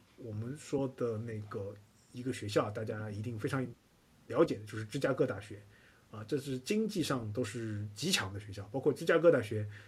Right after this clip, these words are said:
大家其实知道有一个叫芝加哥学派啊，就是在经-，经济学上是属于有，有惊天伟地的那个地位的这么一个学派吧。啊，那这个就是在这些学者吧，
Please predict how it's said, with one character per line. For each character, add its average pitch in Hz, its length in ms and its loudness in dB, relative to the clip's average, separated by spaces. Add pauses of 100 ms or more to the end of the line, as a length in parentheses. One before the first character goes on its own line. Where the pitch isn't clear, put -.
(180)
大 135 100 0
家 135 160 2
其 131 160 -4
实 135 320 0
知 151 120 -4
道 135 220 6
有 104 140 0
一 110 80 -2
个 117 100 -4
叫 117 100 -2
芝 143 160 -4
加 139 140 4
哥 135 160 6
学 110 140 -2
派 139 220 0
啊， 101 160 -6 (600)
就 127 100 -10
是 117 120 -8
在 123 160 2
经-， 190 360 0 (120)
经 226 180 2
济 208 140 2
学 120 160 2
上 123 120 2
是 113 200 -4
属 110 160 -2
于 113 40 -2
有， 117 100 0
有 110 100 -2
惊 185 200 0
天 185 220 4
伟 117 160 6
地 170 160 -2
的 107 260 -2 (540)
那 120 160 -8
个 107 100 -4
地 147 200 0
位 127 120 4
的 107 80 -2
这 110 140 -2
么 110 100 -2
一 104 40 -2
个 104 100 -4
学 - 220 -6
派 - 160 0
吧。 - 160 -8 (400)
啊， 92 220 -16
那 139 80 -8
这 202 120 2
个 151 120 4
就 123 120 -2
是 117 140 -4
在 117 200 -2 (320)
这 165 100 0
些 160 280 4 (240)
学 147 280 6
者 196 160 10
吧， - 200 -4